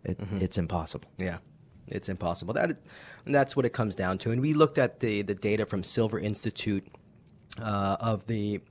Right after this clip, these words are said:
Speaker 2: you know, top miners, what they're actually bringing out of the ground year over year is just getting less and less and less. So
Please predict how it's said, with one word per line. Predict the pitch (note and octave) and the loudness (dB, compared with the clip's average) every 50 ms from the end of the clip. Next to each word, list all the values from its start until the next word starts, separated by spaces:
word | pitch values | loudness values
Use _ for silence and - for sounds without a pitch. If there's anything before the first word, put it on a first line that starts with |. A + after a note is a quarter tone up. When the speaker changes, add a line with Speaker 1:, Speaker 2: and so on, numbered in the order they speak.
| - | -8
Speaker 2:
you | - A#2+ | -4 -2
know, | G#2 F2 F2 | -2 -2 -2
top | - - - B2 G#2+ - | -2 2 4 4 4 4
miners, | F#2+ G2 A2 A#2+ B2+ A#2+ A2 G2 F#2 F2+ | 4 4 6 6 8 6 6 4 2 0
what | G2 G2 - | -2 -2 0
they're | - G2 G2 | 2 2 4
actually | G2 G2+ G#2+ - - - - - G#2 G2 | 4 4 2 0 -2 -2 0 0 0 0
bringing | F#2 - A2 G#2 G#2 G2+ F#2+ - | 0 0 0 0 0 0 -2 -2
out | - A2 A#2 | -2 -2 0
of | A2 | 0
the | G#2 | 0
ground | F2+ F#2 F#2+ G#2 A2 G#2+ G2+ F2+ | 0 0 2 2 4 4 2 0
year | F2+ G#2 A#2 C3 C3 | 0 0 0 0 0
over | G#2+ B2 A#2+ G#2+ A#2 G#2 | 0 0 0 0 -2 -2
year | G2+ F#2+ G#2 G#2+ F#2+ | 0 0 0 2 2
is | F2+ F2 | 0 -2
just | - - - | -4 -6 -8
getting | - F#2 F2 E2+ | -6 -6 -6 -6
less | F2+ F2 F2+ F#2 G2+ G#2 - - - - - - | -6 -4 -2 -2 0 0 0 0 -2 -6 -10 -8
and | - F#2+ F2 E2+ | -6 -6 -4 -4
less | F2 E2+ E2+ - - | -4 -4 -4 -4 -6
and | - G2 F#2+ F2 | -4 -4 -4 -2
less. | F#2 F2+ F2 | -2 -2 -2
So | - - - B2+ C#3 C3 A2 C3 - | -4 0 2 4 6 6 4 4 0